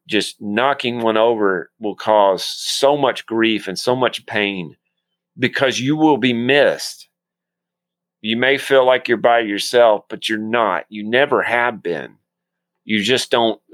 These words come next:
like I said, depression is a liar, and it will cloud your judgment from what you really have around you and who you really have around you. And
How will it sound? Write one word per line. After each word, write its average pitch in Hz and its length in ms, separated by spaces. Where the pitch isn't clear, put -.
like 123 180
I 127 40
said, 123 400
depression 123 560
is 98 140
a 95 60
liar, 95 600
and 110 140
it 98 120
will 98 140
cloud 127 460
your 123 120
judgment 110 640
from 92 240
what 104 260
you 98 180
really 107 400
have 98 440
around 101 460
you 87 120
and 90 120
who 113 100
you 113 180
really 101 280
have 98 220
around 92 380
you. 69 160
And 101 380